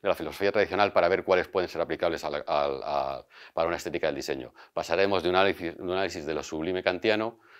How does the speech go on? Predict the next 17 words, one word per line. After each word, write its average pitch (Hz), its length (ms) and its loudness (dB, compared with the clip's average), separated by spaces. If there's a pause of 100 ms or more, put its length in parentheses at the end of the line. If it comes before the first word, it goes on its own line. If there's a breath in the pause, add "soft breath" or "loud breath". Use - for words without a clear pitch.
(280 loud breath)
hasta 101 640 8
llegar 87 360 8
a 95 260 10
la 85 160 6
idea 92 180 6
de 92 60 4
espectáculo 98 720 4
o 98 140 0
simulacro 95 720 2 (240 loud breath)
de, 80 580 2
de, 73 360 -2
de 73 100 -6
Bohr 92 320 4
o 82 160 -2
de 73 160 0
Baudrillard 67 560 -6
después. - 480 -16